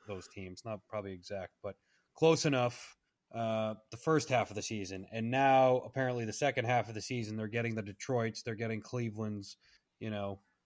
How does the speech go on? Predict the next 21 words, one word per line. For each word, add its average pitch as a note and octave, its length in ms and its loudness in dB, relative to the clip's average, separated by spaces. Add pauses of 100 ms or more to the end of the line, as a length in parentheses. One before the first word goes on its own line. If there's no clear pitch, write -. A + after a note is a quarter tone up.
(220)
uh, G#2 180 -4
Pittsburgh A#2+ 500 -4
might A2 180 -2
be A2 120 -4
in G#2+ 100 -4
there, G#2+ 140 -6
stuff A#2+ 280 -4
like G#2+ 200 -4
that. F#2 260 -8
So, A2 340 -2 (380)
or A2+ 80 -4
maybe A#2+ 200 -2
they G#2+ 80 -2
played G#2 260 -6
Pittsburgh F#2+ 380 -10
already, F#2 340 -10 (100)
already. F#2+ 280 -6
I F2+ 40 -10
can't A#2+ 180 -6
remember. G2 320 -6 (240)
But A#2 160 -4